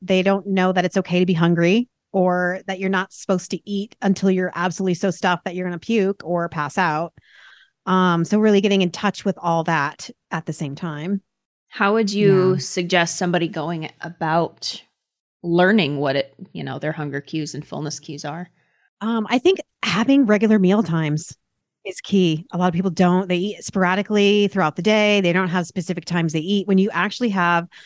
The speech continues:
Speaker 1: a certain time of the day where you eat breakfast, certain time of the day you eat lunch, um, snack, dinner, you start to get those hunger cues around the same time every single day. So you start to build that. And I think that's un-, the number one thing you should start to do is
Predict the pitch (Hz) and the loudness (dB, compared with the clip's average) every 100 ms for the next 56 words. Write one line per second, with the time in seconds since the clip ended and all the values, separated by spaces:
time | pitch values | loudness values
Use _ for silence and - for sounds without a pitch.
0 | - _ _ _ - 180 156 - 220 190 | -20 _ _ _ -4 -2 -2 0 -2 0
1 | 208 202 190 180 190 185 156 - 139 147 | 2 4 4 6 4 4 0 -2 -4 -4
2 | - 196 165 185 175 170 170 196 156 147 | -2 -2 2 2 2 2 2 2 2 2
3 | 156 - 170 151 143 139 156 220 _ _ | -2 -4 -2 0 0 -2 -4 -6 _ _
4 | - - 185 156 151 - 170 156 143 151 | -10 -2 0 2 0 0 0 2 0 -2
5 | - - _ _ 180 233 294 262 254 254 | -6 -20 _ _ 0 4 4 2 0 0
6 | 220 208 202 180 214 220 226 254 254 277 | 0 0 0 2 0 2 0 0 2 0
7 | - 190 175 180 - 170 156 151 127 143 | -2 0 2 0 0 0 0 -2 -4 -10
8 | _ _ _ 175 156 - 143 - 87 - | _ _ _ -4 -2 -2 -6 -8 -16 -16
9 | _ _ - 247 254 214 - 254 254 262 | _ _ 4 6 6 4 0 0 0 -2
10 | 196 208 180 143 127 - 320 339 302 214 | -2 -2 -2 -6 -8 -4 -2 0 0 -2
11 | 208 202 233 214 220 202 196 190 180 170 | -2 -4 -6 -4 0 2 2 2 0 0
12 | 180 156 156 170 170 143 156 151 151 151 | -2 -2 -4 -6 -4 -6 -6 -4 -4 -6